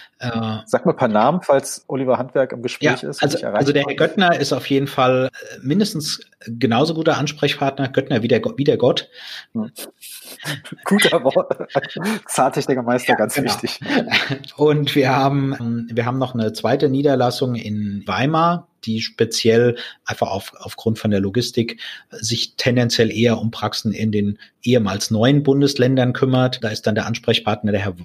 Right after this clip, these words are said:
Speaker 1: Wallroth, also wie der Wall, und einer von uns dreien ist eigentlich immer erreichbar. Wir sind natürlich auch filialübergreifend, wenn der andere mal nicht da ist, gerne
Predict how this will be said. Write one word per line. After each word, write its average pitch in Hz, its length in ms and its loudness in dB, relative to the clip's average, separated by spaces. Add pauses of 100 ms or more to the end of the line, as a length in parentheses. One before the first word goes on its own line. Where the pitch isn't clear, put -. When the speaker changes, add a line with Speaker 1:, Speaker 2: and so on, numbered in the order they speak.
Speaker 1:
Wallroth, 120 800 2
also 104 180 -10
wie 101 60 -4
der 104 180 -4
Wall, 104 300 -4 (100)
und 120 220 -4
einer 104 240 0
von 104 180 -2
uns 104 160 -4
dreien 90 260 -6
ist - 120 -6
eigentlich 85 220 -6
immer 90 160 -10
erreichbar. 80 500 -10 (140)
Wir 104 100 -2
sind 113 120 2
natürlich 117 300 4
auch 104 80 -2
filialübergreifend, 104 920 0
wenn 98 80 -6
der 95 140 -4
andere 101 200 -4
mal 92 140 -4
nicht 95 200 -8
da 95 180 -6
ist, - 320 -10
gerne 131 500 4